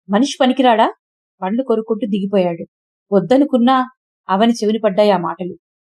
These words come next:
ఇంటికి వెళ్లి చెప్పులు విప్పిందో లేదో, "అమ్మాయి, నీ కూతురు కూర్చుందే, ఇప్పుడే నీకు ఫోన్ చేయబోతున్నాం, నీ వచ్చావు" అన్నది రాధమ్మ. భయంగా చూస్తున్న సౌమ్యకి ధైర్యం చెప్పి అప్పటికప్పుడు ఐదారు వందలు ఖర్చు పెట్టి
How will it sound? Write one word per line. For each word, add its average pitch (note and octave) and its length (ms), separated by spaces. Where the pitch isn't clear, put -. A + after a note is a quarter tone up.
ఇంటికి C#4 340
వెళ్లి C#4+ 220
చెప్పులు B3+ 340
విప్పిందో B3 340
లేదో, G#3+ 420
"అమ్మాయి, G3 460
నీ G#3 220
కూతురు A3 280
కూర్చుందే, A3+ 760
ఇప్పుడే C4 360
నీకు C#4+ 220
ఫోన్ A#3 200
చేయబోతున్నాం, A#3+ 480
నీ B3 100
వచ్చావు" F#3+ 480
అన్నది G3+ 520
రాధమ్మ. F3+ 440
భయంగా A#3 420
చూస్తున్న A3 380
సౌమ్యకి G3+ 480
ధైర్యం F#3+ 320
చెప్పి B3+ 480
అప్పటికప్పుడు B3+ 600
ఐదారు G#3 380
వందలు G#3 200
ఖర్చు G#3 320
పెట్టి C4+ 400